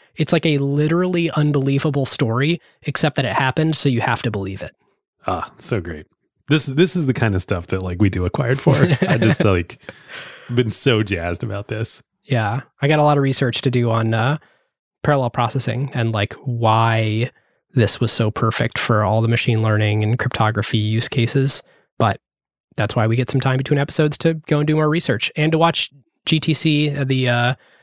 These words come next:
Speaker 1: G P U Technology Conference, their annual developer conference, twenty twenty-two.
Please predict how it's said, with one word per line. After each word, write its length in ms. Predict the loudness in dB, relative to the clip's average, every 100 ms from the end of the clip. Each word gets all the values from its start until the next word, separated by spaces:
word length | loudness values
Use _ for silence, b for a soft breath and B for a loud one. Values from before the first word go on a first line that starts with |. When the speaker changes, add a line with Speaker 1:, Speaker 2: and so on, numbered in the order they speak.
| b
Speaker 1:
G 120 | -2 -2
P 140 | 0
U 500 | 0 2 2 2 0
Technology 880 | -2 -4 -2 -2 -2 -4 -4 -4 -6
Conference, 840 | -4 -4 -2 -6 -6 -6 -8 -8 -12 -8
their 260 | 0 2
annual 320 | 2 0 0 0
developer 380 | 2 0 0
conference, 540 | -2 -2 -2 -4 -4 -8 b b b
twenty 200 | -2 -2
twenty-two. 440 | 0 0 0 -2